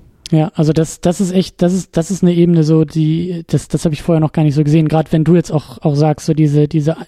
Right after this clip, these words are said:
unterschwelligen Anspielungen, die da auch mit ihr irgendwie mitgetragen werden, ne? Wenn sie halt irgendwie so kindlich dargestellt wird,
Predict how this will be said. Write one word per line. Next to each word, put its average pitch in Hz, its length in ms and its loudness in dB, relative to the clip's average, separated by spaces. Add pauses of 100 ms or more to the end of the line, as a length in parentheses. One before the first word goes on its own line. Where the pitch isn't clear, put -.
(500)
unterschwelligen 170 640 2
Anspielungen, 160 480 2
die 160 100 2
da 160 120 0
auch 160 160 -4
mit 151 200 -2
ihr 185 120 4
irgendwie 151 180 0
mitgetragen 143 580 -6
werden, 143 160 -4
ne? 151 160 0
Wenn 160 160 2
sie 151 220 2
halt 156 200 0
irgendwie 160 220 2
so 151 140 2
kindlich 170 420 -2
dargestellt 165 560 -2
wird, 175 320 2